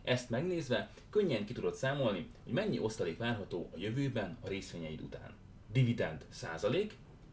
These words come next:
Százalékos értékben látod azt, hogy hány százalékos hozamot jelent neked az osztalék az adott cég részvényei után. Például, ha száz dollár a részvény értéke, melyre kifizetett öt dollár osztalékot, akkor az osztalékhozamod öt százalék lesz.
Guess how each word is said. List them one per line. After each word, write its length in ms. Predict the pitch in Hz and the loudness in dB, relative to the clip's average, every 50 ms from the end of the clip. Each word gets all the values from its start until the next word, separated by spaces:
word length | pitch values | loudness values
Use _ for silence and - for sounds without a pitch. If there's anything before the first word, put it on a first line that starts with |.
| - - | -18 -16
Százalékos 640 | - - - 175 185 185 151 123 110 101 101 - - | -4 2 6 6 6 6 6 4 4 2 0 2 4
értékben 480 | 117 107 104 - 107 95 82 90 87 92 | 4 4 4 4 2 0 0 0 -2 -2
látod 280 | 92 90 87 - 82 | -2 -2 -2 2 4
azt, 160 | 104 131 143 - | 4 4 4 2
hogy 140 | 131 123 | -2 -2
hány 180 | - 160 180 160 | 0 0 0 0
százalékos 540 | 127 - 131 120 117 - 101 98 92 95 - | 0 2 2 2 2 2 -2 -4 -4 -4 -4
hozamot 360 | 123 120 113 101 92 87 - | -2 0 0 0 0 0 0
jelent 280 | 107 110 110 101 87 80 | 0 0 2 0 0 -2
neked 260 | 98 - - 85 78 | -4 -2 -2 -2 -2
az 100 | 78 80 | -2 -4
osztalék 460 | 82 - - - 113 123 147 160 - - - | -6 -4 -2 0 2 2 2 0 -2 -6 -6
az 140 | - - | -2 2
adott 260 | 160 143 123 101 - - | 4 6 6 4 4 2
cég 220 | - 113 104 107 | 2 2 2 2
részvényei 480 | 104 110 107 - - 101 95 95 101 - | 0 0 -2 -2 -4 -4 -4 -4 -4 -4
után. 380 | 127 131 - 101 80 71 76 - - - - - - | -4 -2 -2 -2 -4 -4 -4 -8 -12 -14 -18 -6 0
Például, 500 | - 175 175 147 117 95 85 82 80 76 - - - - - - | 4 4 6 6 6 4 2 2 0 -2 -4 -8 -14 -16 -16 -14
ha 80 | - - | -12 -8
száz 340 | - - 160 180 175 123 - | -4 0 2 4 4 4 4
dollár 360 | 113 110 110 101 87 85 80 | 4 4 4 4 4 2 2
a 60 | 82 | 2
részvény 440 | 101 101 95 - - 90 82 78 - | 2 0 -2 -4 -6 -6 -6 -2 0
értéke, 580 | 80 - - - 98 95 98 - 147 165 - - - - - | -2 -2 0 0 -2 0 2 2 2 2 0 -6 -12 -16 -10
melyre 320 | - 85 85 82 85 - - | -6 -2 0 0 0 0 0
kifizetett 600 | - 165 - 143 127 104 87 78 71 - - - | -2 -2 0 0 0 2 2 0 0 0 0 0
öt 160 | 113 104 - | 0 0 2
dollár 320 | - 82 80 76 73 73 | 0 -2 0 0 0 2
osztalékot, 600 | 90 131 - - 170 135 107 - - 82 - - - - - | 0 0 2 0 0 0 0 0 -2 -2 -4 -4 -6 -12 -6
akkor 260 | - 240 220 - 120 | -4 -2 2 4 6
az 140 | 110 107 113 | 6 6 6
osztalékhozamod 720 | 123 117 - 117 104 95 - 92 85 - 78 78 73 69 - - | 4 2 4 4 2 2 2 -2 -4 -4 -2 -2 -4 -4 0 2
öt 260 | - 101 - - - | 4 4 4 2 -2
százalék 580 | - - - 78 76 76 73 71 71 71 69 - | -10 -8 -6 -6 -4 -4 -6 -6 -8 -8 -8 -10
lesz. 360 | 71 62 - - - - - | -10 -12 -10 -12 -12 -12 -14